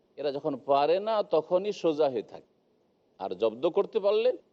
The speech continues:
শত্রু হয়ে পড়বে। "ওয়াবসুতু ইলাইকুম আইদিয়াহুম ওয়া আলসিনাতাহুম বিসসু", এবং তাদের হাত এবং ভাষা সম্প্রসারিত করে দেবে তোমাদের দিকে অনিষ্টের সাথে,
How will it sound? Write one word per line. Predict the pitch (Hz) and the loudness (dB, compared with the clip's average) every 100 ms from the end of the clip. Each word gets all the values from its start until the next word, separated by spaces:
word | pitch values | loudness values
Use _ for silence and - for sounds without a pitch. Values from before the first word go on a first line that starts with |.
| _ _ _ _ _ _ _ | _ _ _ _ _ _ _
শত্রু | - 214 226 214 | 0 0 2 2
হয়ে | 170 | 2
পড়বে। | 147 110 87 82 | 0 -2 -6 -4
"ওয়াবসুতু | 87 151 160 - 180 160 175 139 | 0 0 0 -4 -8 -2 0 2
ইলাইকুম | 147 170 160 - 151 135 139 | 2 0 -4 -4 -4 -2 -2
আইদিয়াহুম | 160 151 151 131 135 127 113 | -2 -2 0 0 0 -2 0
ওয়া | 123 | -2
আলসিনাতাহুম | 147 - 135 120 147 175 | -2 -4 -4 -4 -4 -4
বিসসু", | 180 - - 123 82 | -6 -6 -8 -8 -6
এবং | - 120 147 165 160 | -2 0 0 -2 -4
তাদের | 139 127 135 185 202 214 _ _ _ _ _ _ _ | 0 0 0 -2 -2 -6 _ _ _ _ _ _ _
হাত | 120 127 147 170 170 160 | -4 0 2 0 0 2
এবং | 147 151 156 156 120 | 4 4 4 0 -6
ভাষা | 120 139 - 147 | -6 -4 -2 -2
সম্প্রসারিত | - 131 117 180 - 190 233 226 | -2 -8 -4 -4 0 0 0 -2
করে | 190 156 | -2 -2
দেবে | 143 135 | -2 -4
তোমাদের | 120 120 120 110 104 | -4 -2 -2 -2 -6
দিকে | 107 95 98 | -6 -8 -2
অনিষ্টের | 101 160 165 - 127 | 0 0 -2 -4 -6
সাথে, | - - | -6 -12